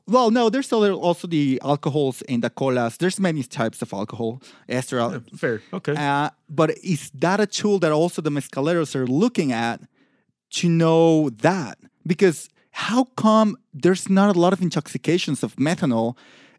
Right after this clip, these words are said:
Speaker 1: in these places where they're, they're not, they don't have the tools to measure that in the town? Could that be possible? And he said it could be possible, and that could be another paper to, to research. The influence of me-,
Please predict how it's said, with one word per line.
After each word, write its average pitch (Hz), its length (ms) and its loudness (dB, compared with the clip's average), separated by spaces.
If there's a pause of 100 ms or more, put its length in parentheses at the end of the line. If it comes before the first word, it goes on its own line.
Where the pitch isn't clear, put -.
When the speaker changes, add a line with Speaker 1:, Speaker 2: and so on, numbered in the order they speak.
(300)
Speaker 1:
in 160 160 0
these 208 200 -2
places 151 360 -2
where 151 160 2
they're, 165 180 0
they're 165 180 0
not, 214 260 -2
they 156 80 2
don't 196 160 -4
have 202 200 -4
the 180 100 -4
tools - 360 -6
to - 100 -6
measure 135 380 -4
that 117 360 -6
in 117 120 -4
the 113 100 -4
town? 110 460 -4 (760)
Could 151 180 -4
that 208 180 2
be 202 100 0
possible? 208 380 0
And 147 100 0
he 220 100 -2
said 294 360 -2 (160)
it - 280 -8
could 247 200 -4
be 226 120 -2
possible, 190 540 -2
and 127 140 -2
that 156 160 -2
could 180 160 -8
be 175 120 -2
another 175 380 0
paper 180 400 -4
to, 127 220 -6
to - 200 -8
research. 131 560 -4 (440)
The 151 120 0
influence 202 380 2
of 165 140 -6
me-, 185 100 -2